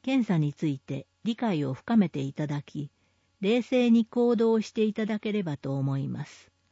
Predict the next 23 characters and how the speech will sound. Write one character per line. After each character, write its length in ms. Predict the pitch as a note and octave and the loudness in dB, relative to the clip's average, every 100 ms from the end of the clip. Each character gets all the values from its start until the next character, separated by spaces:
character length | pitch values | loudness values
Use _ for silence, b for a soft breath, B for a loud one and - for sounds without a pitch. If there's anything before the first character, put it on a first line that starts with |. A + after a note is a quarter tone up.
| _ _ _ _ _ _ _ - | _ _ _ _ _ _ _ -6
わ 160 | F#3 | -4
か 100 | B3+ | -2
ら 120 | C4+ B3 | 2 4
な 120 | F3+ | 2
い 100 | D3+ | 0
こ 180 | - C#3+ | -6 -4
と 100 | D#3 | -2
や 320 | D3 C#3+ - | -2 -4 -10
不 200 | _ F#3+ | _ 0
安 220 | A3 B3 B3+ | 4 6 6
に 140 | B3 | 4
思 220 | A#3+ A#3+ | 4 4
う 40 | G3 | 2
こ 160 | - | -2
と 140 | D3 D3+ | -2 -2
が 120 | C#3 | -2
ご 140 | C#3+ | -2
ざ 160 | E3+ F#3 | 0 2
い 60 | |
ま 180 | F#3 F3+ | 2 0
し 120 | E3+ | -2
た 140 | - C3 | -8 -8
ら、 200 | C3 | -8